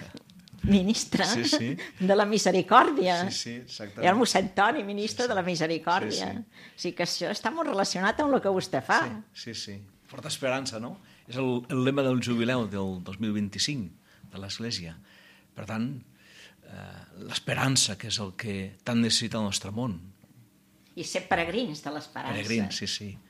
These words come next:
Speaker 2: Sempre en actitud caminant, en actitud de, d'anar-la cercant,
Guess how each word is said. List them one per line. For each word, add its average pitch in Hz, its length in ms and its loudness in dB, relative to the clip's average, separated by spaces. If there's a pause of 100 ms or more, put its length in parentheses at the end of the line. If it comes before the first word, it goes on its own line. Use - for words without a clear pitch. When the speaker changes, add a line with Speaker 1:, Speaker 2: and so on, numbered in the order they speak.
(180)
Speaker 2:
Sempre 113 500 0 (440)
en 107 60 -4
actitud 107 360 -4 (200)
caminant, 110 540 0 (160)
en 82 80 -12
actitud 95 460 -10
de, 92 220 -4 (680)
d'anar-la 110 380 0
cercant, 104 560 -2